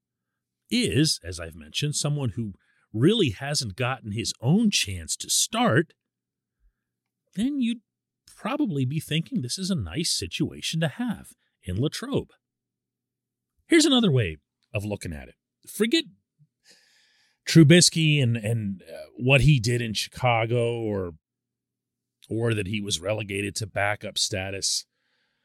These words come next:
last year. Think of it a different way. We've all heard by now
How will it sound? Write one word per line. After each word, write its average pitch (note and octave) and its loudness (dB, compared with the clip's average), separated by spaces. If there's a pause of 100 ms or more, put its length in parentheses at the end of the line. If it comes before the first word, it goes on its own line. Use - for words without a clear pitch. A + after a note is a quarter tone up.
(120)
last G2 0
year. G2 2 (960)
Think - 4
of C4 2
it F#3+ 8
a C#3+ 8
different A2+ 0
way. F2 -4 (1700)
We've E3+ 10
all A3 6
heard D3 6
by A2+ 0
now G2+ -4